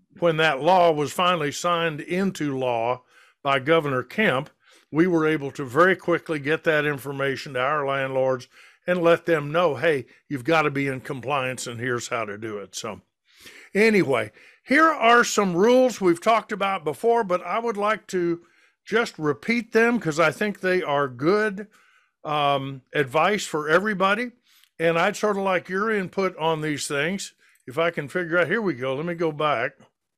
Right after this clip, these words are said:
There we go. Would you agree with me, Ian, that landlording is a business, not a hobby?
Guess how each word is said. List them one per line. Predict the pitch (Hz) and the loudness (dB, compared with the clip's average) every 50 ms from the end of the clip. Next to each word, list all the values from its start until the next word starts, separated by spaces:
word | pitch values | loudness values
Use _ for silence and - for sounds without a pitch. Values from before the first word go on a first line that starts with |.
| _ _ _ _ _ _ _ _ _ _ _ _ _ _ _ _ | _ _ _ _ _ _ _ _ _ _ _ _ _ _ _ _
There | - 190 226 240 | -2 0 0 2
we | 226 208 185 170 | 2 2 2 0
go. | 143 143 123 117 - _ _ _ - _ _ - | 0 -4 -4 -6 -10 _ _ _ -20 _ _ 0
Would | 160 185 202 156 | 2 2 2 2
you | 165 247 294 302 | 0 0 2 2
agree | 269 240 170 202 240 262 262 254 | 2 2 2 0 2 2 2 2
with | 233 214 196 - - | 2 2 0 0 -2
me, | 170 156 151 151 147 147 151 165 175 _ _ _ _ _ _ _ _ _ - | -4 -4 -4 -2 -2 -4 -4 -6 -8 _ _ _ _ _ _ _ _ _ -4
Ian, | 190 196 220 220 214 208 185 | -2 0 2 2 2 2 2
that | 180 180 180 170 175 170 _ _ _ - | 4 6 6 6 6 2 _ _ _ -10
landlording | 156 170 196 233 269 277 262 233 220 220 220 214 214 214 208 180 160 | -6 -2 0 0 2 2 2 2 2 4 4 2 2 0 -2 -4 -6
is | 156 127 | -6 -4
a | 135 143 | -4 -4
business, | 123 117 165 190 190 185 156 110 107 101 98 - - - | 0 2 4 6 6 4 2 -2 -8 -12 -12 -12 -12 -12
not | 127 135 143 165 180 196 214 233 233 - - | -6 -2 0 2 4 4 4 2 0 -2 -6
a | - 147 143 123 | -4 -2 -2 0
hobby? | 117 156 185 180 165 131 117 110 104 95 - | 2 2 4 4 4 2 0 -4 -10 -12 -14